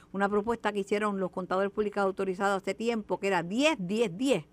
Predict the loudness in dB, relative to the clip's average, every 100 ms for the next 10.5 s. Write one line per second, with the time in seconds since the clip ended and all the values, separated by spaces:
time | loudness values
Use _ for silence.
0 | -20 -20 -6 2 2 4 2 0 0 -2
1 | -2 -2 -2 -2 -2 -2 0 0 -2 -4
2 | -10 -14 -16 -20 -20 -20 -20 -10 4 4
3 | 4 4 6 8 8 10 8 8 4 6
4 | 6 6 8 8 8 4 2 2 4 6
5 | 6 6 2 0 0 0 -2 0 0 0
6 | -4 -6 -4 0 -2 0 -2 0 0 0
7 | -2 -4 -8 -14 -4 0 0 0 -2 -4
8 | -12 -20 -20 -20 _ -20 _ 0 2 4
9 | 4 4 2 0 2 2 2 2 0 0
10 | 0 -2 -4 -2 -2